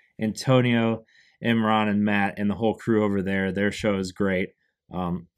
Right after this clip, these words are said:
the Warp Whistle podcast, Mark and Colin put on a great Nintendo show every week.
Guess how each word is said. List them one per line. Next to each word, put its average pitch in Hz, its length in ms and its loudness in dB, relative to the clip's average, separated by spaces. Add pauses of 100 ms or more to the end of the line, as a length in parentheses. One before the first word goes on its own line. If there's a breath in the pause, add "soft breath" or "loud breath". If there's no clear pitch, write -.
the 107 120 -4
Warp 104 300 2
Whistle 104 260 -2
podcast, 98 680 -4
Mark 104 220 -2
and 101 100 -4
Colin 101 320 0
put 107 120 -2
on 101 180 0
a 95 60 -2
great 98 240 -2
Nintendo 98 400 -4
show 95 260 -4
every 92 180 -4
week. 90 360 -4